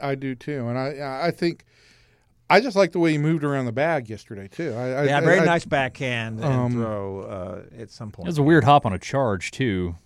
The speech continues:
Speaker 3: on
Speaker 2: Yeah.
Speaker 3: a ball on, on the lip of the dirt.
Speaker 1: But the thing, the thing is, he went after balls, and
Speaker 2: Yeah.
Speaker 1: that's what the Rangers wanna see him do. Is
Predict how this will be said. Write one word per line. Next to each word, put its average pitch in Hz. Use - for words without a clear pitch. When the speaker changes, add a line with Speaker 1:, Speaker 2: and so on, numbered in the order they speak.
Speaker 3:
on 131
Speaker 2:
Yeah. 131
Speaker 3:
a 127
ball 104
on, 101
on 98
the 95
lip 101
of 98
the 95
dirt. 101
Speaker 1:
But 156
the 143
thing, 156
the 139
thing 156
is, 143
he -
went 143
after 131
balls, 92
and 123
Speaker 2:
Yeah. 120
Speaker 1:
that's 135
what 160
the 147
Rangers 131
wanna 123
see 123
him 113
do. 107
Is 113